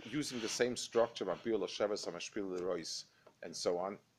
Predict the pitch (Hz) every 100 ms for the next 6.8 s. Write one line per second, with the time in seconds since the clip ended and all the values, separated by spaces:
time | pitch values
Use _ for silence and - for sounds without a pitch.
0 | _ _ _ _ _ _ _ - _ _
1 | - - - _ _ _ _ _ - 196
2 | - 233 233 202 - - - 147 170 -
3 | 156 - 120 113 107 104 90 - 107 101
4 | 98 - - 92 - 95 - 104 113 101
5 | - 107 85 - - _ _ _ _ 135
6 | - - - - 123 120 -